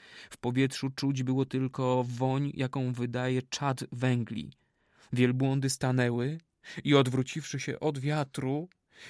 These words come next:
powyciągały długie szyje w dół, tak że nozdrza ich dotykały prawie piasku. Sudańczycy nie chcieli jednak pozwolić na postój, gdyż karawany, które się wstrzymują w czasie huraganu,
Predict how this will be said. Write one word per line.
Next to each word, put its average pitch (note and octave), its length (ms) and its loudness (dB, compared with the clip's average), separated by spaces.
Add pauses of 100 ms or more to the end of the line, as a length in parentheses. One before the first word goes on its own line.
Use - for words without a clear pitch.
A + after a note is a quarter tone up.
(200)
powyciągały D3+ 920 4
długie D3 360 0
szyje D3+ 340 0
w C3 100 -4
dół, D#3 400 0 (120)
tak D#3 320 0
że C3 160 -2
nozdrza C#3+ 560 -2
ich D#3+ 360 -6 (140)
dotykały C#3+ 560 0
prawie C#3 260 0
piasku. - 560 0 (800)
Sudańczycy D3 640 4
nie C#3 120 0
chcieli E3 280 -4
jednak B2 300 0
pozwolić A#2 480 0
na B2+ 80 2
postój, A2 500 -2 (180)
gdyż B2 240 0
karawany, B2+ 540 4
które B2 240 0
się C3 120 0
wstrzymują C3+ 600 2
w - 80 -12
czasie B2 240 -2
huraganu, A#2+ 680 4